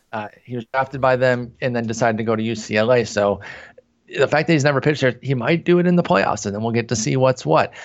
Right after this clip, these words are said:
I believe he's a s-, he's an absolute stud. I love him, but I really just hope he stays in Houston, and he'll be my number one guy. Uh, speaking of potential first rounders, Fernando Tatis Junior, back injury, aiming for a Friday return. Nothing too crazy there, so that's why we're not so focused on the injury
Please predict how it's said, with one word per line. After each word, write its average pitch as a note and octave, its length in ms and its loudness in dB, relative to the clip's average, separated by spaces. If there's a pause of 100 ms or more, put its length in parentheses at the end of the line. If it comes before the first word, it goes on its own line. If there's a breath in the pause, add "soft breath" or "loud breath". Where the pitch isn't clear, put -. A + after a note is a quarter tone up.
(140 loud breath)
I E3+ 140 2
believe G#3 320 -2
he's B2 180 -6
a B2+ 40 -4
s-, - 200 -10
he's B2 180 -8
an C3 60 -4
absolute D#3 400 -2
stud. C#3 300 0
I F2+ 80 -4
love A#2 340 2
him, G#2 180 -14 (440 loud breath)
but A#2+ 340 -2 (360)
I B2+ 120 -2
really C3+ 280 0
just A#2+ 140 -8
hope B2+ 140 0
he B2+ 60 -6
stays A2+ 300 -2
in A2 80 -6
Houston, G#2 420 -6
and G2+ 120 -8
he'll G2 120 -6
be G#2 100 -6
my G2 120 -2
number F#2 220 -6
one F#2+ 200 -8
guy. - 220 -10 (720 loud breath)
Uh, C#3 280 2
speaking G#3 300 0
of G3 80 2
potential C#3 360 -4
first - 280 -12
rounders, - 380 -10
Fernando B2 360 0
Tatis A#2+ 420 -4
Junior, B2+ 460 0 (200)
back B2 280 2
injury, A2 480 -2 (240 loud breath)
aiming C#3+ 260 0
for C3 140 2
a A#2+ 40 2
Friday B2+ 280 0
return. B2+ 360 -6
Nothing C3 300 -4
too - 160 -14
crazy C3+ 380 -2
there, B2 160 2
so A2+ 140 -12
that's A#2 180 -4
why A#2+ 100 2
we're A#2 140 -2
not A#2+ 240 -2
so A#2+ 160 -2
focused A2+ 400 -6
on G#2 100 -4
the A2 140 -2
injury C#3 400 0